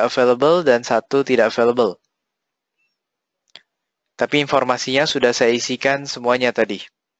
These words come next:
Kemudian saya klik selanjutnya. Dan produk saya sudah berhasil dikumpulkan.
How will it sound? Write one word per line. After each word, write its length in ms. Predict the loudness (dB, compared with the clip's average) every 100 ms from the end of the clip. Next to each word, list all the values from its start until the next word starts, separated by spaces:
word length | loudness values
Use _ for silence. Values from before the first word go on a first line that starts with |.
| _ _ _ _ _ _ _ _ _ _ _ _ _ _ _ -14
Kemudian 400 | -4 0 0 0
saya 160 | 0 -2
klik 280 | -2 -4 -4
selanjutnya. 800 | -2 0 0 -6 -2 0 0 -4 _ _ _ _ _ _ _ _ _ _ _ _ _ _ _ _ _ _ _ _ _ _ _ _ _ _ _ _ _ _
Dan 560 | -2 0 0 -2 -12 -16 _ _
produk 320 | -2 0 0 -2
saya 520 | 0 2 4 2 2
sudah 560 | -2 -10 -4 0 2 0 -6 -20 _ _ -8
berhasil 800 | -2 -2 -2 -2 0 0 -4 -8 _ _ _ _ _ _ _ _ _ _ _
dikumpulkan. 800 | -10 -10 -6 -6 -2 -2 -2